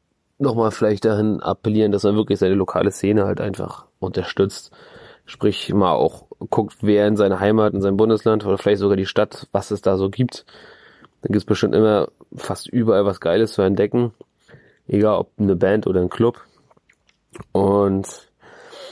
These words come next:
das ist halt das Wichtige. Nebenbei hat man dann seine großen Helden, die man auch weiterhin supporten kann, die auch Support teilweise brauchen. Also gibt da echt große Bands, wo man denkt, die leben davon, aber <laughs> letztendlich sind die auch bloß von ganz vielen Kleinigkeiten abhängig. Also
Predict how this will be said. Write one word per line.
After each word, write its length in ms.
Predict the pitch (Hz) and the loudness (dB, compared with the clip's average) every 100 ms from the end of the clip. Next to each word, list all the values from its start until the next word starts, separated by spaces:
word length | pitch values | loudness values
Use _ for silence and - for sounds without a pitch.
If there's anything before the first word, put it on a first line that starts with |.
| - | -8
das 200 | - 95 | -2 -2
ist 100 | 101 | -2
halt 140 | 107 101 | -2 0
das 160 | 101 | 0
Wichtige. 440 | 120 - 107 95 87 | -2 -2 -2 0 2
Nebenbei 400 | 95 101 98 98 | 2 2 2 0
hat 140 | - | 0
man 80 | 101 | 0
dann 120 | 98 | 0
seine 200 | 101 101 | 2 0
großen 320 | 95 107 - | 0 0 0
Helden, 360 | 98 104 120 117 | 0 2 2 2
die 80 | 110 | 2
man 100 | 98 | 2
auch 140 | 87 | 2
weiterhin 380 | 101 107 123 120 | 2 2 0 -2
supporten 480 | - - 113 110 110 | -6 -4 -2 0 -2
kann, 280 | - 110 98 | -2 -2 0
die 100 | - | 0
auch 160 | 98 | -2
Support 520 | - - - 117 113 | -4 -12 -4 -4 -4
teilweise 420 | - 107 107 113 113 | -6 -2 0 0 0
brauchen. 480 | - 113 120 117 | 0 0 2 0
Also 320 | - 95 98 - - - - - _ _ _ - | 0 0 0 -2 -10 -20 -20 -20 _ _ _ -20
gibt 160 | - | -4
da 40 | - | -2
echt 180 | 85 - | -2 -2
große 280 | - 104 98 | 0 2 2
Bands, 300 | 101 110 - | 2 0 -2
wo 40 | |
man 160 | 92 92 | -2 0
denkt, 200 | 104 92 | 0 0
die 60 | |
leben 240 | 95 107 107 | 0 2 2
davon, 320 | 92 98 98 | 0 0 0
aber 140 | 92 - | -2 0
<laughs> 40 | |
letztendlich 440 | 139 - 110 90 - | -2 -2 -6 -6 -2
sind 180 | 101 | -2
die 80 | 92 | 2
auch 120 | 95 | 0
bloß 200 | - 95 | 0 -4
von 180 | - 92 | -2 0
ganz 200 | 95 101 | 0 -2
vielen 240 | - 98 98 | -2 -2 0
Kleinigkeiten 600 | 98 101 101 98 98 98 | 0 0 0 0 2 0
abhängig. 500 | 92 101 104 107 _ - - - - _ _ _ _ - | 0 0 0 -2 _ -20 -20 -20 -20 _ _ _ _ -6
Also 440 | - 98 101 - | 0 2 2 0